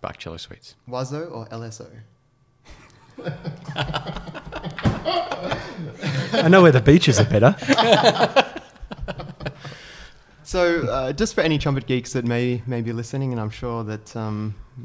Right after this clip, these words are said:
Speaker 2: there's a lot of trumpet geeks at heart, what instruments are you currently playing on?
Speaker 1: So I use, uh, Bach, um, B flat and C trumpet.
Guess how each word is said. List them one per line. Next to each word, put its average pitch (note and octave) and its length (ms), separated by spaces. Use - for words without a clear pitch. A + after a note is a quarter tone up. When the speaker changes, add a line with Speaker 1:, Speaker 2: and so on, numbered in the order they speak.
Speaker 2:
there's G#2+ 180
a G#2+ 60
lot A2 180
of A2 100
trumpet G#2+ 240
geeks - 220
at A2 80
heart, A#2+ 240
what D3 140
instruments C#3 400
are - 20
you A2 80
currently G#2+ 320
playing G#2+ 300
on? G2+ 260
Speaker 1:
So - 160
I G#2 80
use, G2+ 400
uh, D#2+ 380
Bach, G2 280
um, E2+ 340
B F#2+ 120
flat - 180
and F2+ 100
C A#2+ 180
trumpet. E3 420